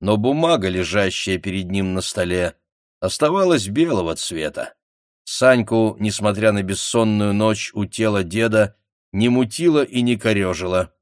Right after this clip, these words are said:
Он чувствовал себя удивительно спокойным. Иван Иванович посмотрел ему прямо в глаза. Санька взгляд выдержал. «Ну что ж», —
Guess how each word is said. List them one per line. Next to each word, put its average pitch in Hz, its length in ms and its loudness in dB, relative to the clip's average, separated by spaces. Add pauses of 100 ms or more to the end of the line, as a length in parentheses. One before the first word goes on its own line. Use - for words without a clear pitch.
(380)
Он 117 240 2
чувствовал 131 720 0
себя 123 500 2
удивительно 113 1080 2
спокойным. 85 800 -6 (800)
Иван 98 280 0
Иванович 101 400 0
посмотрел 98 580 -2
ему 90 260 -4
прямо 92 360 -2
в 82 80 -8
глаза. 87 640 -2 (400)
Санька 123 640 0
взгляд 101 540 0
выдержал. 92 640 -4 (1160)
«Ну 113 440 2
что 107 440 -2
ж», — - 200 -16